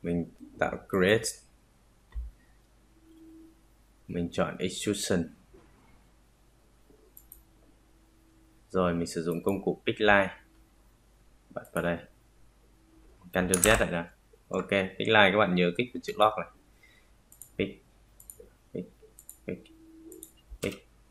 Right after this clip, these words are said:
Sử dụng, à, T R trên bàn phím để mình trim, hoặc các bạn kích trên thanh trên này. T R. Trim lại. Ok. Rồi, mình đi pick tiếp. Lock. Bắt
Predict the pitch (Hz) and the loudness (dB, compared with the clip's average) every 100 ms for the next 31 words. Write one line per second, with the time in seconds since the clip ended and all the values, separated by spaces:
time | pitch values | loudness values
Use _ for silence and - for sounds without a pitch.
0 | _ - - 92 85 92 85 85 80 - | _ -20 -6 -4 -2 -2 0 0 -2 2
1 | 101 101 95 85 80 90 90 85 - 85 | 6 8 10 8 6 0 0 -2 -2 -2
2 | 101 90 85 - - 98 90 - 87 101 | -2 -2 -4 -4 -2 0 -2 -8 -4 -2
3 | 85 - 120 - 87 87 - 90 87 90 | -2 -2 -2 -2 -4 -4 -6 -4 -2 0
4 | 85 - - _ _ - - - 92 87 | -2 -6 -14 _ _ -4 -4 -2 -2 0
5 | 85 - - _ - - - _ _ - | 0 -2 -12 _ -20 -20 -20 _ _ -20
6 | - - - - 85 85 - - - - | -20 -20 -16 -8 -6 -6 -10 -20 -20 -20
7 | - _ _ - - - _ _ _ _ | -20 _ _ -20 -20 -20 _ _ _ _
8 | _ _ - - - - - - - - | _ _ -20 -20 -20 -20 -20 -20 -20 -20
9 | - - - _ _ _ _ _ - - | -20 -20 -20 _ _ _ _ _ -20 -20
10 | - - - - 87 - 98 92 - - | -20 -20 -16 -10 -8 0 0 0 -8 -20
11 | - - - - - 104 95 87 80 85 | -20 -20 -20 -20 -18 -2 2 2 2 0
12 | 92 90 110 - 117 117 - _ _ _ | 0 0 -4 2 2 2 -2 _ _ _
13 | _ - - 101 107 - - _ _ _ | _ -16 0 4 4 2 -14 _ _ _
14 | _ - - - 92 | _ -20 -20 -14 -12